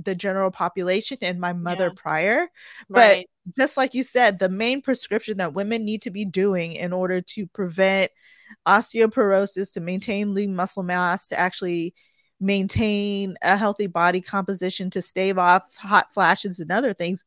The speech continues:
Speaker 1: is to lift heavy.
Speaker 2: Mm-hmm.
Speaker 1: Not to do yoga,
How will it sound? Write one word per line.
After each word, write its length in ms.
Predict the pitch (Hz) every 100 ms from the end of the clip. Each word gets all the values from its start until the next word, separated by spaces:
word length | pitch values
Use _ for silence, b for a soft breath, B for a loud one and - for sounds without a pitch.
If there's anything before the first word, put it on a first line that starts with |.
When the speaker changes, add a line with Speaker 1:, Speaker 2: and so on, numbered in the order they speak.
| -
Speaker 1:
is 300 | 202 214 -
to 300 | - 220 202
lift 480 | 175 160 156 - - _ _ -
heavy. 480 | 190 151 - - - _ _ -
Speaker 2:
Mm-hmm. 460 | 247 240 269 277 349 -
Speaker 1:
Not 220 | 185 214
to 80 | 285
do 80 | 254
yoga, 800 | 302 254 269 247 233 233 233 247